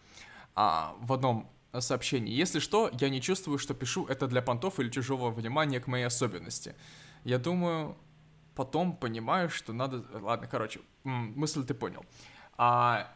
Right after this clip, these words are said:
чувак, дорогой чувак, а, dear dude, м, я не хочу тебе <laughs> навязывать свое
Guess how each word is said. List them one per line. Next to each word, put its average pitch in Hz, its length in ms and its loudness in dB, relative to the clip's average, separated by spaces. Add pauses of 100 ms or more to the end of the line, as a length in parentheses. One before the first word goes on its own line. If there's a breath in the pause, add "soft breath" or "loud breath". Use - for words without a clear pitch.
(300)
чувак, 131 520 0
дорогой 139 400 6
чувак, 120 480 -2 (600 loud breath)
а, 85 400 0 (120)
dear 147 280 4
dude, 127 380 0 (440)
м, 127 400 -4 (1600)
я 156 540 8 (960 loud breath)
не 135 120 0
хочу 156 300 0
тебе 143 400 6
<laughs> - 80 -8
навязывать 143 580 4
свое 120 220 4